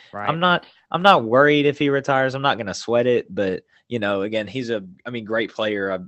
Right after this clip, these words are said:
Speaker 2: I mean, if he does retire, I'll definitely miss him, and I wish him the best in retirement. Um,
Speaker 1: I'll sweat it because
Speaker 2: this
Speaker 1: it, because that means our
Speaker 2: <laughs> I
Speaker 1: middle
Speaker 2: will,
Speaker 1: li-,
Speaker 2: I will
Speaker 1: that
Speaker 2: say,
Speaker 1: middle,
Speaker 2: you
Speaker 1: our
Speaker 2: know
Speaker 1: middle linebackers are, like,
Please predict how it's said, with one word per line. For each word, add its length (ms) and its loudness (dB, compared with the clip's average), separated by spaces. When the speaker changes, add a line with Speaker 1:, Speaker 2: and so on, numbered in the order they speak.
Speaker 2:
I 80 -6
mean, 180 -10
if 120 -10
he 100 -4
does 240 0
retire, 380 -2
I'll 80 -4
definitely 380 -8
miss 260 -6
him, 220 -12
and 100 -10
I 80 -4
wish 240 -4
him 140 -8
the 80 -12
best 240 -4
in 100 -8
retirement. 540 -6
Um, 540 -4
Speaker 1:
I'll 140 -8
sweat 300 -12
it 100 -14
because 280 -10
Speaker 2:
this 180 0
Speaker 1:
it, 160 -12
because 220 -8
that 100 -4
means 160 -6
our 80 -2
Speaker 2:
<laughs> 40 -4
I 0 -
Speaker 1:
middle 220 4
Speaker 2:
will, 80 4
Speaker 1:
li-, 100 0
Speaker 2:
I 80 2
will 220 -2
Speaker 1:
that 100 4
Speaker 2:
say, 40 0
Speaker 1:
middle, 200 2
Speaker 2:
you 60 -2
Speaker 1:
our 160 0
Speaker 2:
know 60 -2
Speaker 1:
middle 240 0
linebackers 560 -4
are, 400 -4
like, 260 -10